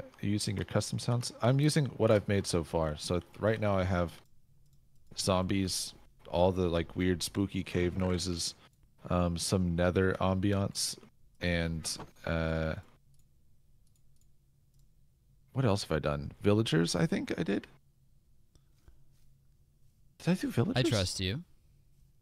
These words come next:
Speaker 1: I can't remember. And, uh,
Speaker 2: There's
Speaker 1: uh,
Speaker 2: gotta be a more
Speaker 1: chests.
Speaker 2: accessible water source. I'm gonna hunt to the left.
Speaker 1: As you can hear.
Speaker 2: Whee!
Speaker 1: There's this other chest noise that I don't think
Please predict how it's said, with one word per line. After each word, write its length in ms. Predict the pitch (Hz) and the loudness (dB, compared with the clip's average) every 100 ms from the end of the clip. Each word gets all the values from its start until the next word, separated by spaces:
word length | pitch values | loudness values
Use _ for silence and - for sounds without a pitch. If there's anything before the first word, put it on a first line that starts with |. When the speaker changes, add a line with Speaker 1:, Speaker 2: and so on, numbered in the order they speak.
| _ _ - | _ _ -14
Speaker 1:
I 40 | - | -4
can't 180 | - | -4
remember. 360 | - 107 87 73 - - | 0 0 2 -2 -6 -8
And, 160 | - 104 | -2 2
uh, 80 | 98 | 4
Speaker 2:
There's 160 | 90 - | 4 4
Speaker 1:
uh, 40 | |
Speaker 2:
gotta 140 | 92 | 0
be 60 | 82 | 0
a 20 | |
more 40 | - | 2
Speaker 1:
chests. 400 | 101 - - - | 2 2 -2 -4
Speaker 2:
accessible 320 | - - 58 | -4 -10 -10
water 260 | 55 53 - | -10 -10 -12
source. 500 | - - - - - - _ _ _ _ _ _ - | -14 -14 -12 -12 -12 -20 _ _ _ _ _ _ -18
I'm 60 | - | -16
gonna 120 | - - | -14 -16
hunt 180 | - - | -18 -16
to 80 | |
the 80 | 55 | -16
left. 380 | 55 50 - - - | -12 -12 -12 -12 -6
Speaker 1:
As 160 | 90 | -6
you 60 | 87 | -4
can 140 | 104 | -4
hear. 240 | 92 101 82 - _ _ _ _ _ _ _ _ _ _ _ _ - _ _ _ _ _ _ _ _ _ _ _ _ _ _ _ _ - - - - - _ - _ - _ - - | -2 -2 -4 -12 _ _ _ _ _ _ _ _ _ _ _ _ -20 _ _ _ _ _ _ _ _ _ _ _ _ _ _ _ _ -20 -20 -20 -20 -20 _ -20 _ -20 _ -20 -12
Speaker 2:
Whee! 1000 | 330 403 392 359 320 302 285 262 220 - - - - - - - | -4 -2 0 -2 -4 -4 -6 -6 -8 -12 -18 -20 -20 -20 -16 -4
Speaker 1:
There's 140 | 147 | -2
this 160 | 370 - | -2 -2
other 180 | 127 180 | 0 0
chest 460 | - - 139 - - | -2 -2 0 0 -6
noise 320 | 73 71 - | -6 -6 -4
that 80 | - | -4
I 60 | 82 | -2
don't 180 | 80 80 | -4 -4
think 240 | 78 73 | -4 -4